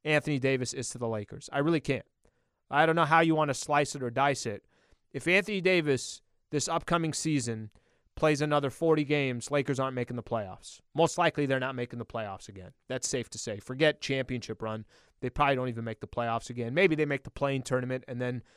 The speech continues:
you know, they lose at some point. A D, I don't have to explain how important Anthony Davis is to the Lakers. However, do I think Anthony Davis not picking up a basketball since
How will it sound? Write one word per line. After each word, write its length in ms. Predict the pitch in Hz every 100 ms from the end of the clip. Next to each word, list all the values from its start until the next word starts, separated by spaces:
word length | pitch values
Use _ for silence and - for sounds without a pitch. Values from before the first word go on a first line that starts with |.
| _ -
you 80 | 139
know, 120 | 127
they 120 | 131
lose 240 | 123 139 120
at 100 | -
some 180 | 131
point. 220 | 113 110 -
A 140 | 180 180
D, 340 | 170 151 131 _
I 100 | 139
don't 140 | 156 151
have 180 | 151 -
to 80 |
explain 460 | 127 - - 139 127
how 200 | 117 120
important 460 | 113 - 143 123 123
Anthony 240 | 123 120
Davis 320 | 117 117 110
is 140 | 113 -
to 80 |
the 80 | 107
Lakers. 520 | 101 98 - - - _ _ _ _ _ _ -
However, 460 | 160 214 185 98 _ _ _ _ _ _ _ _ _ _ _ _ _ _ _ _ _ _ _ _ -
do 180 | 208 262
I 140 | 247
think 340 | 202 233 202 -
Anthony 440 | 180 180 - 170
Davis 640 | 143 147 147 127 117 - -
not 320 | 139 151 165 156
picking 260 | 175 170
up 140 | 160 131
a 40 |
basketball 580 | 123 135 131 139 127 123
since 220 | - 117